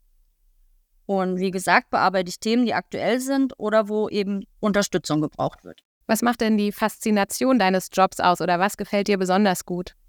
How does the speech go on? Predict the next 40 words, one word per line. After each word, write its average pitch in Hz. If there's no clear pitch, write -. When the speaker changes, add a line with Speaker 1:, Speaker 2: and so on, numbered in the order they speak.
Speaker 1:
Dass 175
eben 185
keine 185
Routine 185
einkehrt, 180
das 175
wäre 185
mir 175
auf 180
Dauer 170
zu -
langweilig. 165
Das -
finde 220
ich 202
ganz 208
toll, 247
wenn's 208
so 214
abwechslungsreich 208
ist -
und 190
man 180
lernt 190
auch 190
immer 226
wieder 220
Neues 254
dazu 233
und 196
wird 208
vor 226
Herausforderungen 190
gestellt. 175
Das 190
macht's 214
spannend. 175
Speaker 2:
Ja, 233
sehr 180
schön. 175